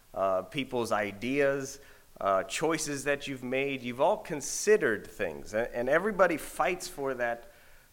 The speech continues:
uh, space in your mind, basically. They, they wanna,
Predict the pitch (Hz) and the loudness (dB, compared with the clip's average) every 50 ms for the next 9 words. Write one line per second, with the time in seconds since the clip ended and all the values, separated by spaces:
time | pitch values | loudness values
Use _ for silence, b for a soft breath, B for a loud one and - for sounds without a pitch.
0 | B - - 104 104 104 101 101 98 98 - - - - - - 143 147 135 139 | B -6 -4 -2 -2 -2 -2 -2 -4 -4 -6 -8 -10 -8 -4 0 0 0 0 -2
1 | - - 127 120 120 113 113 107 104 98 101 98 90 80 71 73 71 71 - - | -4 -6 -6 -6 -6 -6 -6 -6 -4 -2 -2 -2 -2 -2 -4 -8 -16 -20 -20 -20
2 | - - - - 87 82 - - - - - 73 - 73 82 95 95 - 104 101 | -20 -18 -12 -10 -8 -8 -10 -12 -16 -18 -18 -18 -14 -10 -8 -8 -8 -8 -6 -6
3 | 101 101 110 117 123 120 113 104 | -6 -2 0 0 2 2 0 -2